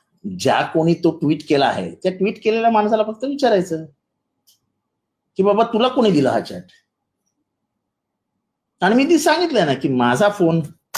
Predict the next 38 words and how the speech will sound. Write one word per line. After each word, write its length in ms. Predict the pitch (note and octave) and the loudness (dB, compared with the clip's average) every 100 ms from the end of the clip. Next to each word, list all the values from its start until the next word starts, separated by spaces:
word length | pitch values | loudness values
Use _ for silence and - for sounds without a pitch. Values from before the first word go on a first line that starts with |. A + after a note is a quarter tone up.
| - - - | -14 -20 -14
हा 180 | - C#3 - B2 | -10 -8 -4 -4
Apple 340 | - B2 - | -2 -4 -4
आहे 100 | - _ _ _ _ _ _ _ _ _ _ _ _ _ _ - | -12 _ _ _ _ _ _ _ _ _ _ _ _ _ _ -6
आणि 120 | C3 | -4
तो 260 | B2 F3 F3+ | 0 2 4
जो 180 | F#3+ | 2
चॅट 280 | F#3 E3+ C3 | 2 -2 0
आहे 160 | C3+ A#2+ | 0 0
तो 160 | - | 0
Android-वरचा 640 | C#3 C3 C3+ D3 C3+ B2 - | 0 2 2 2 2 0 -4
आहे, 80 | - - _ - | -18 -20 _ -6
मी 100 | D3 | -4
Android 340 | D3 E3 F3 | 0 2 2
वापरतच 420 | E3+ F3 F#3 D#3+ | 2 0 -2 -2
नाही. 200 | A#2+ G#2 G#2+ _ _ _ _ _ _ _ _ _ _ _ _ | -4 -10 -14 _ _ _ _ _ _ _ _ _ _ _ _
मी 180 | C#3 G3 | 0 2
जो, 120 | F#3+ | 4
माझा 300 | F#3 E3 E3 | 4 4 4
जो 120 | G3+ G3+ | 2 2
फोटो 280 | F3 F3+ | 0 0
वापरलाय 560 | F3 C#3+ C#3+ B2 A#2 A2 - _ _ | 2 2 0 0 0 -2 -10 _ _
तो 80 | D#3+ | -4
फोटो 340 | D3+ D#3+ D#3 D#3+ | -2 -4 0 0
मा-, 200 | C#3+ D#3 | 0 -2
मी 80 | |
कधी 180 | E3 E3 | -2 2
वापरतच 480 | F3 E3+ F3 D#3 - | 2 2 0 -2 -4
नाही. 120 | A#2 A#2 | -4 -2
माझा 260 | A2 C3+ | 0 2
WhatsApp-चा 680 | C3 C3 - C#3 - D3 C#3+ | 2 0 -2 -4 2 2 2
जो 200 | C3+ C#3+ | 0 -2
डीपी 360 | C#3 C#3+ E3+ C3+ | -2 -4 0 0
आहे 140 | G2 - _ _ _ _ _ - | 0 -8 _ _ _ _ _ -2
तो 260 | E3 E3 D3 | 2 4 2
डॉक्टर 220 | D3+ D#3 | 0 0
बाबासाहेब 460 | D3 C#3+ D#3 E3 | 0 2 2 2
आंबेडकरांचा 640 | D#3 D#3+ F#3 D#3+ B2+ G#2+ F#2 | 0 0 0 0 -2 -4 -8
आहे. 200 | F2 | -12